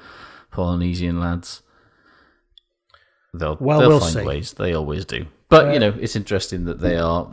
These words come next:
Speaker 1: sort of marketing that as their road to sustainability.
Speaker 2: The, um,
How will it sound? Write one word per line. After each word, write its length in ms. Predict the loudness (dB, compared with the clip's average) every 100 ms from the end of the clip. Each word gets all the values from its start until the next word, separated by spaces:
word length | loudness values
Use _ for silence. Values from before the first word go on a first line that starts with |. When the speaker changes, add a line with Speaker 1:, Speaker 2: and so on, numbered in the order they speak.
| -18 -20 -20 -20 _ _ _ _ -20 -20 -10
Speaker 1:
sort 200 | -6 -6
of 240 | -8 -14 _ _ -16 -4
marketing 520 | -2 -2 -4 -6 -4
that 300 | -4 -6 -8
as 100 | -8
their 200 | -4 -4
road 300 | -2 -4 -4 -6
to 100 | -8
sustainability. 1040 | -6 -6 -6 -6 -4 -4 -4 -4 -6 -6 -14 -20 -20 -20 -20 -20 -20 _ _ _ -4
Speaker 2:
The, 220 | 2 4 4
um, 240 | 2